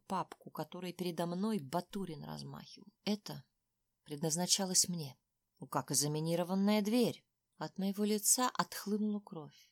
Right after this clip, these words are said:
Поэтому Александр так быстро исчез вчера из нашей квартиры.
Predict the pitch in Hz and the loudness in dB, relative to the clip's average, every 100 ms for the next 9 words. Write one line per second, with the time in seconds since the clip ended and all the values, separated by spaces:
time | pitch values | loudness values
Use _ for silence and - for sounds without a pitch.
0 | - 185 - 220 247 208 170 156 156 - | -12 -12 0 0 0 -2 -2 -4 -2 2
1 | - 185 175 170 - 175 151 - 220 190 | 2 2 -2 -2 -2 -4 -4 -2 2 2
2 | - 165 175 - - 190 - - - 185 | 0 -2 -2 0 0 0 0 0 -2 -2
3 | 220 - 156 180 - 185 - 180 - 262 | -2 -4 -6 -4 -4 -4 -10 -6 -4 -4
4 | 254 | -6